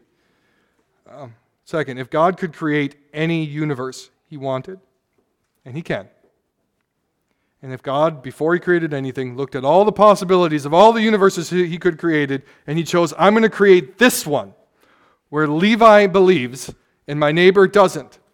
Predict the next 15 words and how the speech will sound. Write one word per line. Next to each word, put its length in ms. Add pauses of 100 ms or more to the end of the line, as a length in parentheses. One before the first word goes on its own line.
(460)
do 120
I 100
actually 600
have 300
the 80
free 240
will 320
to 100
choose 380
anything 440
different 400
when 120
that 180
time 240
comes? 400